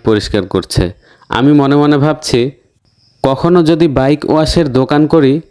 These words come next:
তাহলে এদেরকে কর্মচারী হিসাবে নিয়োগ দিব।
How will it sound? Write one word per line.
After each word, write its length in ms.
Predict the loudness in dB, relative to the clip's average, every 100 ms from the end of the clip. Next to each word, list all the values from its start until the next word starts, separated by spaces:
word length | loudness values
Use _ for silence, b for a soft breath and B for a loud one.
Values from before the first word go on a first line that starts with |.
| _
তাহলে 320 | -4 0 0 0
এদেরকে 500 | 0 0 -2 0 -2
কর্মচারী 600 | 0 0 0 0 0 0
হিসাবে 400 | 0 0 0 2
নিয়োগ 280 | 2 0 -2
দিব। 260 | -4 -2